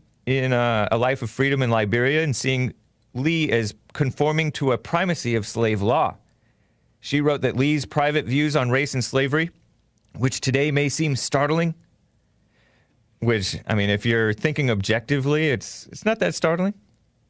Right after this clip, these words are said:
It seems kinda true. I don't know. Were entirely unremarkable in Lee's world. No visionary. Lee, she s-, she calls him no visionary, right?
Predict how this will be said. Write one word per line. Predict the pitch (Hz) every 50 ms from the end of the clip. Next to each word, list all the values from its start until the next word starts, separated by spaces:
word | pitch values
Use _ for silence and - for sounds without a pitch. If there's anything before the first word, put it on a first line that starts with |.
| _ _ _ _ _ _ _ _ _
It | -
seems | - - 170 185 196 185 160 - - - - - _ _ _ _ _ _ _ _ _ _ _ _ _ _
kinda | - - 139 175 170
true. | - - 202 247 294 - 98
I | 95 110
don't | - 113
know. | 120 - - - - - - - - - - - - -
Were | - 139 165 175 170 - - - - 143
entirely | 139 151 131 - - 180 190 208 214 208 202 202 190 -
unremarkable | 165 180 185 190 196 185 170 180 190 196 - 170 131 127 113 104
in | 104 101 110
Lee's | 120 131 139 123 117
world. | 110 113 117 101 95
No | 101 117 156 185 190
visionary. | 170 147 170 180 180 160 180 175 175 180 180 190 202 196 - _ _ _ _ _ _ _ _ -
Lee, | 127 139 160 180 196 202 175 139 - _ _ _ - 98
she | 101 - - 127 117
s-, | 107 - 110 -
she | - - 135 123
calls | - 135 104 104 98
him | 104 95 95
no | 98 104 101
visionary, | 98 95 101 95 90 95 87 85 85
right? | 85 92 98 -